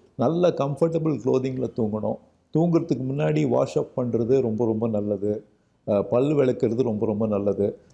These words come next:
சிம்பிள் திங்ஸ் நம்ம வந்து சின்ன வயசுலேருந்து சொல்லி கொடுத்துருப்பாங்க நமக்கு, அதை நம்ம செய்ய மறந்துருப்போம், இல்ல செய்யறதை விட்டுருப்போம். அதெல்லாம் நம்ம கடைபிடிச்சிட்டு வந்தோம்னா,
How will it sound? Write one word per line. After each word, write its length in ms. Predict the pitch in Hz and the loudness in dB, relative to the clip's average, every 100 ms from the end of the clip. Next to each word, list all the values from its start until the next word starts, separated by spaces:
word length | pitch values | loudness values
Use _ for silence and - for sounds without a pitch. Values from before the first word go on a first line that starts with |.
| - | 0
சிம்பிள் 380 | 220 247 - 247 | 0 0 0 0
திங்ஸ் 400 | 165 180 165 - | 0 -2 -2 -2
நம்ம 240 | 143 123 120 | -2 2 2
வந்து 480 | 127 156 170 202 - _ | 2 2 2 -2 -12 _
சின்ன 260 | - 147 175 | -4 0 4
வயசுலேருந்து 440 | 160 147 156 160 | 4 2 0 -2
சொல்லி 300 | 151 139 151 | -2 0 0
கொடுத்துருப்பாங்க 580 | 165 131 131 113 113 107 | 0 0 0 0 -2 0
நமக்கு, 520 | 104 104 - 131 - - | 0 -2 -2 -4 -4 -2
அதை 260 | 117 117 | -2 0
நம்ம 180 | 117 113 | 2 2
செய்ய 360 | 113 131 143 147 | 0 0 2 2
மறந்துருப்போம், 640 | 123 120 131 127 - 139 | 2 2 0 -2 -2 -2
இல்ல 140 | 127 117 - | 0 0 0
செய்யறதை 440 | 120 127 127 123 | 2 2 2 2
விட்டுருப்போம். 520 | 110 110 123 107 123 - _ _ _ - | 2 0 -4 -4 -8 -12 _ _ _ -2
அதெல்லாம் 420 | 120 151 185 214 | 2 2 2 0
நம்ம 180 | 175 123 | 0 0
கடைபிடிச்சிட்டு 720 | 127 147 156 156 151 - 160 | 2 2 2 -2 -4 -4 -2
வந்தோம்னா, 640 | 127 113 113 107 139 | -2 0 0 0 -2